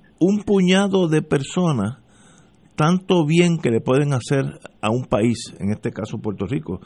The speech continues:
En ese sentido, pues, rindo mi, el, el privilegio de conocerlo y le deseo lo mejor de la suerte, que continúan por ese sendero,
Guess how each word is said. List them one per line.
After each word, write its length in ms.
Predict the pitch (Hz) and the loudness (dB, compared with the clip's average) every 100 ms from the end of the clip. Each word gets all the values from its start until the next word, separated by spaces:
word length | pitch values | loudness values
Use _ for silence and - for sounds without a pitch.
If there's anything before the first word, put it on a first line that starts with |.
| - - | -20 -16
En 140 | - 107 | -6 -6
ese 180 | 120 135 | -4 -4
sentido, 500 | 139 117 143 156 143 | -4 -2 -2 -2 -2
pues, 200 | 110 92 - - - - - - _ - 90 | -4 -6 -10 -16 -16 -20 -20 -20 _ -10 -4
rindo 540 | 131 147 143 123 98 - | -2 0 -2 -2 -6 -8
mi, 220 | 85 104 - - - - - | -8 -6 -8 -14 -20 -20 -6
el, 140 | 113 104 - | -4 -4 -6
el 260 | 104 117 - | -2 -2 0
privilegio 600 | 117 113 107 117 147 147 | 0 0 2 2 2 2
de 100 | 127 | 2
conocerlo 680 | 113 107 - 139 160 147 139 | 2 0 0 -2 0 0 0
y 80 | 98 | 0
le 100 | 101 | 0
deseo 300 | 95 - 123 | -2 -2 -2
lo 100 | 117 | 0
mejor 240 | 107 120 | 0 0
de 80 | 113 | 0
la 100 | 101 | -2
suerte, 340 | - 131 127 | -2 -2 -2
que 120 | 123 - | -6 -4
continúan 540 | 107 98 104 120 143 | -2 -2 0 0 0
por 140 | - 113 | 0 -2
ese 200 | 117 120 | -2 -4
sendero, 540 | 120 101 120 117 98 | -4 0 0 0 -2